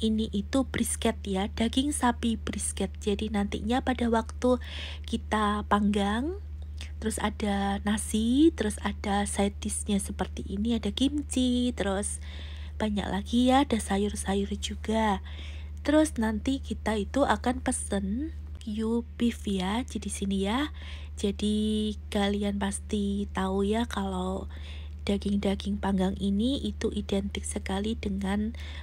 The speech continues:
barbeque-barbeque Korea. Karena musim dingin ini, jadi sehingga harga sayur-sayur mayur di tempatku ini naik tinggi. Ada selada, terus ada ubi,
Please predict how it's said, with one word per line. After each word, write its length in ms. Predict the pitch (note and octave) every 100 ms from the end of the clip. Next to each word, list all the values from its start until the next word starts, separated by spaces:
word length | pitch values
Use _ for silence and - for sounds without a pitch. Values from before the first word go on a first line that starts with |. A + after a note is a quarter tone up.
| -
barbeque-barbeque 1900 | G3+ F#3+ - - G3 - A3+ G#3+ G3+ G#3+ G#3 G3 - - A#3 A#3 A#3 A3+ A3+ - -
Korea. 560 | G3+ G3 F3+ F3 E3 - - - - -
Karena 240 | C#4 D4 E4
musim 480 | E4 D4 C4+ B3
dingin 480 | A#3+ A#3+ A3+ A3+ A3
ini, 560 | - D4+ C4 A3+ A3 A#3+ -
jadi 320 | - G#3+ G#3 A3+
sehingga 800 | - A3+ G#3+ G#3 G3+ A#3+ D#4 - - - - -
harga 400 | D#4 D#4+ D#4+ D#4+
sayur-sayur 880 | - A#3+ A3+ A#3 - A#3 A#3 A3+
mayur 320 | G#3 A3 A3+ A3+
di 160 | A3
tempatku 560 | - G#3 G#3+ - - -
ini 240 | A3 A#3
naik 480 | A3+ G#3 G3 G#3+ - - -
tinggi. 800 | G#3 G#3 G3 G3 A3+ A#3+ F#3+ - - - - - - - - -
Ada 320 | - - G#3 G3+
selada, 800 | - G#3 G#3+ - A#3 C4 D#4+ F4+ - - - - -
terus 240 | A3 A3+ -
ada 320 | G#3+ - G#3 -
ubi, 880 | C#4+ D4+ - A3+ A#3 A#3+ B3 C4+